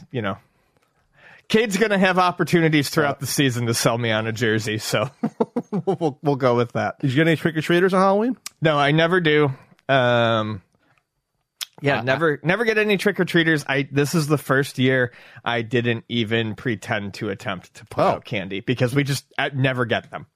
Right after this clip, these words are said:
Speaker 2: It's funny 'cause when I first moved to Castle Country, like, the first,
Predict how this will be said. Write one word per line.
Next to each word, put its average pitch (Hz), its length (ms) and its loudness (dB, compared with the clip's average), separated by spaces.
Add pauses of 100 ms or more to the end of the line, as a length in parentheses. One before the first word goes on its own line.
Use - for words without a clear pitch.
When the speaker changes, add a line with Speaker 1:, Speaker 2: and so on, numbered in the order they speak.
Speaker 2:
It's 123 160 -2
funny 151 180 0
'cause 113 120 -4
when 117 100 0
I 110 60 -2
first 123 240 0
moved 123 140 -2
to 104 60 -8
Castle 107 360 -6
Country, 120 600 -4 (120)
like, 101 140 -10
the 95 100 -8
first, 120 540 -2